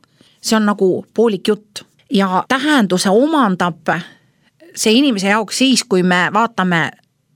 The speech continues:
miks ta tuli. Kui see Petlemon koos Kolgataga. Ma mäletan oma kristlase eelset aega,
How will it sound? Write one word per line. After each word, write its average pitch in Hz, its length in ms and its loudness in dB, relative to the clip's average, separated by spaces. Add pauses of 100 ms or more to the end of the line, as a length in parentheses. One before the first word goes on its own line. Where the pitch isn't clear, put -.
(280)
miks 208 180 -2
ta 165 100 -2
tuli. 160 280 -4 (640)
Kui 214 140 0
see 202 160 0
Petlemon 185 560 0
koos 196 240 -2
Kolgataga. 196 580 -4 (300)
Ma 247 120 2
mäletan 294 440 0
oma 247 460 0 (460)
kristlase 208 600 0
eelset 196 640 -2
aega, 165 440 -2